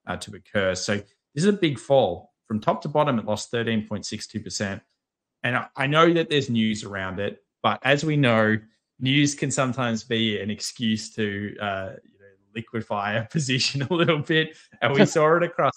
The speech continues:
Speaker 1: all semiconductors. And that's the thing that gets me funny about this. We saw NVIDIA with the news, yet all of the semiconductors had these weird sells on them,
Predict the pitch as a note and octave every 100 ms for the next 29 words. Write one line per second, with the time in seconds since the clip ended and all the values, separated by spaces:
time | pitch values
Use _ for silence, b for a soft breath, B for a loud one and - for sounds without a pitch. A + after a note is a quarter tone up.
0 | - - C3 C3+ C3 - A#2 A2+ G#2+ A2+
1 | G2+ F#2+ - F#2 F2+ - G#2 A2+ C3+ -
2 | - D#3 D#3+ D3 A#2 A#2+ A#2 - A2 A#2
3 | G#2+ G#2+ F#2 F#2 F#2 F#2 - _ _ -
4 | A#2+ C3+ A#2 A#2+ G#2 D3 F3+ D#3 B2 A2
5 | G2+ G#2+ A#2+ G2+ F#2+ - - _ _ _
6 | A#2 G#2+ - - C#3 E3 G3+ G#3+ G3 E3
7 | C3 A#2+ C3 A2+ A2 A2 G2 F#2+ G2+ F#2+
8 | G#2+ - _ - A#2+ A#2 A#2 G#2+ G2 B2
9 | B2+ G#2 - G#2+ G#2+ G2+ F2+ -